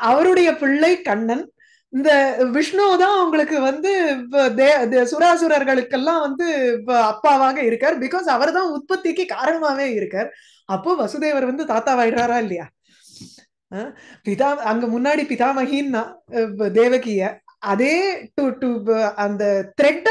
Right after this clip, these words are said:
மறக்காத தேசிகர் வந்து இங்க பிதாமகத்துவம் கொடுத்துடுறார் வசுதேவருக்கு. அஹ், so, பிரதிபத்யமானஹ, அடையப்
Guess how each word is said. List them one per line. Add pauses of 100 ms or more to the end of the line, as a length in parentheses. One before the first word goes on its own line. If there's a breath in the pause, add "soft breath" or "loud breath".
மறக்காத
தேசிகர்
வந்து
இங்க
பிதாமகத்துவம்
கொடுத்துடுறார் (320 loud breath)
வசுதேவருக்கு. (1040 loud breath)
அஹ்,
so,
பிரதிபத்யமானஹ,
அடையப்